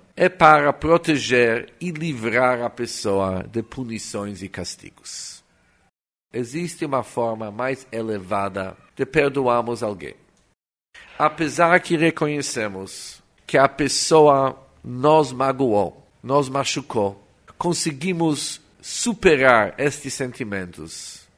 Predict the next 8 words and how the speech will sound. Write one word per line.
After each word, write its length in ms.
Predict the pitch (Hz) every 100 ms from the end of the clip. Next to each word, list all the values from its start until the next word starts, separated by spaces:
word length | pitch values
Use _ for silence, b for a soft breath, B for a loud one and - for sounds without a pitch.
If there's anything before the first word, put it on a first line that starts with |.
| _ _
e 100 | 165
perdoamos 1120 | 160 156 139 123 123 117 123 117 110 107 - - _ -
a 80 |
pessoa. 580 | 110 - 98 - 76 50 - _ _ _ _ _ _ _ _ -
Perdoar, 840 | 160 156 135 143 165 160 160 -
neste 400 | 127 147 160 151
sentido, 500 | 139 135 117 151 143
significa 880 | 131 139 127 123 - 101 - 101 98